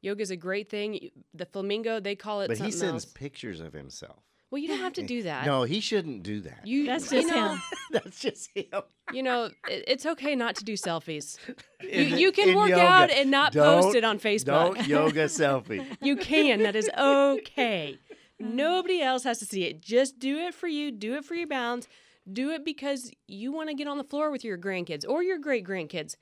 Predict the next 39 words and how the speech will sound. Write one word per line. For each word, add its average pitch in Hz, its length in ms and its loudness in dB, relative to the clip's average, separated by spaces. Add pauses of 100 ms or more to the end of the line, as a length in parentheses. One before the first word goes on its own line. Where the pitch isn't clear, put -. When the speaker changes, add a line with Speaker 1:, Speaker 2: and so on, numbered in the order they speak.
(120)
Speaker 1:
and 220 120 -2
be 220 60 -2
able 214 140 -4
to 220 80 -12
get 208 180 -2
up 214 160 -4
off 165 140 -4
the 160 100 -12
floor. - 320 -14 (400)
Do 285 180 0
it - 160 0
so - 140 -8
you 226 120 -4
can 214 160 -4
pick 262 220 -2
things 226 240 -4
up 220 140 -4
off 190 120 -6
the 190 60 -14
floor 196 220 -12
faster 180 280 -10
than 254 180 -4
your 277 100 -6
friends. 269 320 -10
I 170 60 -8
mean, 175 360 -8
Speaker 3:
Well, 247 140 -6
it 247 80 -6
Speaker 1:
who 233 80 -4
Speaker 3:
incre-, 370 100 -4
Speaker 1:
knows? - 220 -10
Speaker 3:
it 240 140 -4
increases 233 500 -6
independence. 196 800 -8
Speaker 1:
And 262 120 -2 (140)
inc-, - 100 -16
increases 190 480 -10
independence. 190 580 -6
So, 190 220 -6